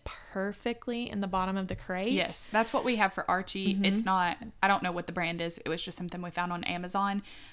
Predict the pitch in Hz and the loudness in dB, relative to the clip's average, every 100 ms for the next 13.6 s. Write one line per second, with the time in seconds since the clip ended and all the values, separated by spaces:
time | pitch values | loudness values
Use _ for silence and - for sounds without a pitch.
0 | - 196 208 - - - 226 277 - - | -2 2 2 2 -4 2 4 4 2 2
1 | 247 262 262 254 233 233 233 226 214 214 | 2 2 0 0 -2 -4 0 2 4 4
2 | 190 196 208 - - - - - 196 233 | 4 2 2 -2 -2 -6 -4 0 0 0
3 | 226 214 202 196 202 196 208 226 214 220 | -2 0 2 2 2 2 2 2 2 2
4 | 220 220 - - - - - - 196 185 | 2 -2 -8 -20 -20 -20 0 2 4 2
5 | 180 180 - - 190 - 196 196 - 202 | 0 -2 -6 -4 -4 0 2 2 0 -2
6 | 190 - 185 - 190 170 175 185 190 180 | -2 -2 -4 -4 -2 -2 -2 -2 0 0
7 | 175 - - - 175 175 170 - 180 180 | 0 -2 -2 -6 -2 2 0 -2 -6 -4
8 | 165 214 196 175 170 185 185 247 294 349 | 2 6 6 2 -4 0 4 4 4 2
9 | 330 247 247 - 202 214 - - 202 208 | 0 -2 -2 -2 -4 -4 -4 -4 -4 -4
10 | - - 185 185 - 196 208 180 208 208 | -6 -4 -4 -4 -6 -2 4 4 4 4
11 | 208 208 202 202 208 - - 208 196 190 | 2 0 0 -2 -2 -4 -4 0 2 2
12 | 180 - - 190 - - 220 254 262 247 | 0 -2 0 2 4 4 6 6 6 4
13 | 240 240 - 214 - - | 0 -2 0 0 0 -2